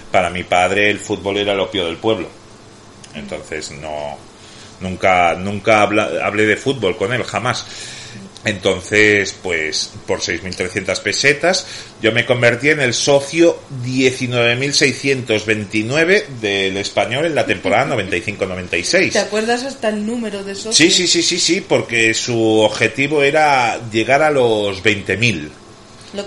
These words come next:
Speaker 1: Y lo
Speaker 2: consiguieron?
Speaker 1: Sí, sí, sí, sí. Entonces, el equipo dirigido por Camacho, ese año tuvo un año increíble. Es más, el partido que yo fui del Español Racing, el Español en la quinta jornada conseguía su punto número quince,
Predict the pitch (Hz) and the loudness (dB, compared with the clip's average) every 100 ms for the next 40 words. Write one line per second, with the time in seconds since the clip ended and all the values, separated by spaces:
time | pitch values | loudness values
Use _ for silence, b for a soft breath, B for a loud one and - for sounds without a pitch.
0 | - 185 82 85 233 370 - - 156 143 | -4 -2 0 0 -2 -6 -4 0 0 0
1 | - 123 131 - B B B B - - | -2 -2 -4 -6 B B B B -20 -12
2 | 82 80 92 87 98 98 90 - 85 78 | -8 -6 -4 -4 -2 0 0 -2 -4 -6
3 | 90 85 82 80 80 92 82 78 85 82 | -6 -6 -4 -4 -6 -6 -6 -4 -4 -2
4 | 92 92 113 131 - 139 135 123 - 85 | -2 -2 0 0 -2 -4 -2 -2 0 -2
5 | 85 80 - 95 90 90 90 - B B | -2 -8 -6 -4 0 0 0 -2 B B
6 | - 95 92 90 90 87 92 107 127 120 | -8 -6 -4 -4 -4 -2 2 2 2 0
7 | 110 113 - 90 - - 104 107 104 104 | 0 -4 -4 -4 -4 -2 -2 2 2 2
8 | - 107 101 95 B B B B 92 98 | 0 0 2 0 B B B B -6 -2
9 | 95 95 104 104 101 104 117 120 151 170 | -2 0 0 0 0 4 4 4 -2 -2
10 | 104 95 87 92 90 92 95 98 104 104 | -2 -2 0 0 0 -2 -2 0 2 0
11 | 113 110 107 - 107 117 127 147 135 123 | 0 -2 -2 0 0 2 0 0 -2 -2
12 | 107 101 110 127 123 127 127 147 123 143 | -2 0 0 0 -2 -2 0 0 0 0
13 | 135 127 170 - - | 0 0 -6 -6 -8